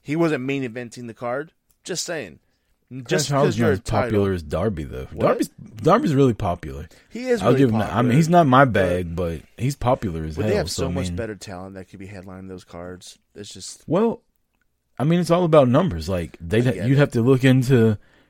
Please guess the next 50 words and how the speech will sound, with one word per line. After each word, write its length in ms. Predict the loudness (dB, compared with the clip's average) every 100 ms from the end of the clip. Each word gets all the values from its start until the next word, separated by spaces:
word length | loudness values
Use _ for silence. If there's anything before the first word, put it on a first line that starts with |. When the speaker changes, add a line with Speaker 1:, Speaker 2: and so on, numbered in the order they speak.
| _ _
Speaker 2:
what 240 | 2 4
the 100 | 4
ratings 340 | 6 6 4 0
are 120 | 0
when 140 | -2 -4
he's 160 | -4
main 220 | -4 -4 -4
event. 260 | -6 -6
If 140 | -4 0
he, 140 | 0
if 180 | 0 0
he's 160 | 0
popping 360 | 4 2 4 2
a 60 | 2
number 460 | 2 2 0 -4 -8 _ _ _ -6
at 160 | -4 0
that 160 | 0
nine 320 | 2 2 2
thirty 260 | 4 2 2
slot, 460 | -2 -4 -2 -4 -8
like, 160 | -6
towards 220 | -2 -2
the 60 | 0
main 220 | 0 0
event, 220 | 0 -4 -2
why 160 | -2
not 220 | -4 -8
keep 180 | -8 -8
putting 220 | -8 -12
him 100 | -14
out 200 | -14 -16
there? 240 | -18 -20 -20 _ _ -20
Speaker 1:
I 80 |
mean, 80 | -16
I 120 | -16
get 280 | -12 -8 -6
it, 200 | -8 -10
but 320 | -8 -6 -8 _
it 60 | -20 -20 -20
just 200 | -16 -14
makes 160 | -12
you 60 | -8
wonder 420 | -8 -8 -12 -14 _ _ _
how 180 | -10 -6
much 200 | -6 -8
higher 320 | -6 -4 -4
would 140 | -6 -10
it 120 | -8
be 400 | -8 -8 -12 -18 _ _ _ _ _ _ _ _
if 680 | -6 -2 -2 -4 -8 -14 _